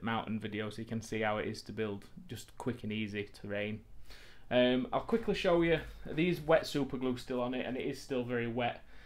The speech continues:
Um, but as you can see, there's all, like, the bits of piled um, what do you call it? Slate and everything.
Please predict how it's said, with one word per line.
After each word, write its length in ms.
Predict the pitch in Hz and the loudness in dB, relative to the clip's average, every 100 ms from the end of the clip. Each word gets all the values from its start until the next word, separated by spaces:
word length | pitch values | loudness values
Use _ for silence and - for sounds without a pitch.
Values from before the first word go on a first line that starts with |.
| - - | -12 -6
Um, 320 | 117 113 117 117 | -2 0 0 2
but 100 | 123 | 2
as 120 | 123 | 0
you 60 | 127 | 0
can 160 | 127 | -2
see, 240 | 120 123 120 | 0 0 0
there's 160 | 117 | 2
all, 160 | 120 113 | 2 2
like, 220 | 113 107 | 2 0
the 60 | 110 | -2
bits 340 | 117 - - | -4 -4 -4
of 280 | 113 110 - | -6 -6 -6
piled 540 | - 123 120 117 113 - - - - - - - - | 0 0 2 0 -4 -8 -16 -18 -18 -18 -16 -12 -6
um, 680 | 110 107 110 110 107 110 110 - - - - - - - - - - - - | -4 -2 -2 -2 -4 -6 -10 -14 -16 -18 -20 -20 -18 -18 -14 -14 -16 -18 -8
what 140 | 139 | -6
do 60 | 127 | -4
you 60 | 120 | -4
call 120 | 104 | -4
it? 80 | - | -4
Slate 440 | - 113 113 113 | -2 0 0 -2
and 80 | 110 | -4
everything. 440 | 110 107 117 117 | -4 -2 0 0